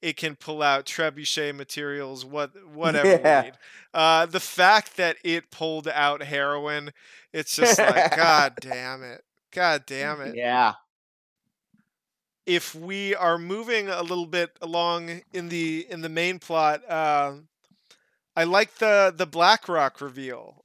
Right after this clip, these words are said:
Speaker 1: Uh, the phrase
Speaker 2: Okay,
Speaker 1: Black
Speaker 2: yeah.
Speaker 1: Rock, w-, we've, we've heard that before, yeah?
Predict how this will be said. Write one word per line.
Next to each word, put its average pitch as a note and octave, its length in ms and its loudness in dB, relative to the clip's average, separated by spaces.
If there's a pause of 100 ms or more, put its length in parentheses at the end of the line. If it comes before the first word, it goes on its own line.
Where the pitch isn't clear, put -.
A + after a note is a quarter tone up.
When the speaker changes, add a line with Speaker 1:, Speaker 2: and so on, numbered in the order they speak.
Speaker 1:
Uh, D#3 280 0
the D3 140 -6
phrase G3+ 520 2
Speaker 2:
Okay, C#3 100 4
Speaker 1:
Black E3 240 4
Speaker 2:
yeah. D3+ 120 2
Speaker 1:
Rock, C#3+ 300 2
w-, E3 240 -10
we've, F#3 300 -8
we've F3+ 300 -8
heard F#3+ 260 -2
that G3 180 2
before, F3+ 380 -6
yeah? C#3+ 300 -4